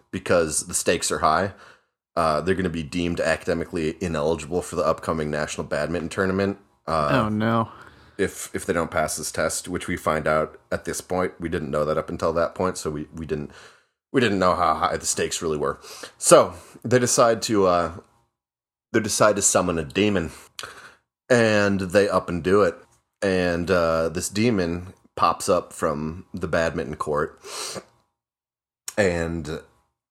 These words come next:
Speaker 1: tells them, uh, "I can give you what you want, but you will pay a price." And Mona Lisa Felicia is having none of it.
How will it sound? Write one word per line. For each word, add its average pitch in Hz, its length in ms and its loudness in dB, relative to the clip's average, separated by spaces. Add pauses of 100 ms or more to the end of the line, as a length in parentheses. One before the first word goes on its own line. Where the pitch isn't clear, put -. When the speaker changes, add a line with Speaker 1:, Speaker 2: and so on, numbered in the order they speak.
(180)
Speaker 1:
tells 87 360 0
them, 73 420 -4 (420)
uh, 69 440 -4 (760)
"I 73 80 -4
can - 180 -12
give 143 180 -10
you 67 100 -10
what - 180 -12
you 143 80 -12
want, - 480 -14 (1200)
but - 460 -4 (200)
you 71 140 -14
will 65 140 -6
pay 69 220 -4
a 65 80 -6
price." - 680 -6 (640)
And 95 460 2
Mona 104 240 2
Lisa 92 300 0
Felicia 82 760 -2 (260)
is 101 160 0
having 76 300 -2
none 73 180 -4
of 69 120 -8
it. 71 180 -4